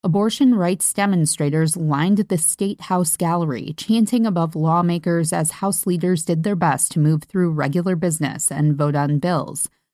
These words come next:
More than a dozen people yelled chants like, "Abortion is a human right," and, "Hey, hey, ho, ho, abortion ban has got to go," referring to Michigan's nineteen thirty-one ban on abortion that could take effect if the U S Supreme Court overturns Roe v. Wade.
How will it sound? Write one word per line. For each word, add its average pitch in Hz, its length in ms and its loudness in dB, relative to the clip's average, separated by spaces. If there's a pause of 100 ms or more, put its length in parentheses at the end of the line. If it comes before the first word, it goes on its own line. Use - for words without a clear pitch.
(220)
More 220 180 4
than 269 160 6
a 269 60 4
dozen 180 420 0
people 190 320 0
yelled 160 260 2
chants 156 380 2
like, 156 260 0
"Abortion 160 540 0
is 156 180 0
a 165 40 0
human 147 360 0
right," 175 340 0
and, 151 380 0 (160)
"Hey, 196 160 2
hey, 180 340 0
ho, 170 300 -2
ho, 151 400 0
abortion 170 600 0
ban 139 260 0
has 156 240 -4
got 123 280 -4
to - 80 -8
go," 151 400 -2
referring 170 480 2
to 165 180 -2
Michigan's 147 540 0
nineteen 170 500 -2
thirty-one 160 520 0
ban 175 300 -2
on 160 180 -2
abortion 147 560 -2
that 175 140 -4
could 175 240 -2
take 165 180 -2
effect 214 400 -2
if 185 200 -4
the 208 80 0
U 175 280 2
S 170 140 0
Supreme 165 400 2
Court 196 320 -2
overturns 170 760 0
Roe 147 260 -2
v. 139 200 0
Wade. 139 460 -6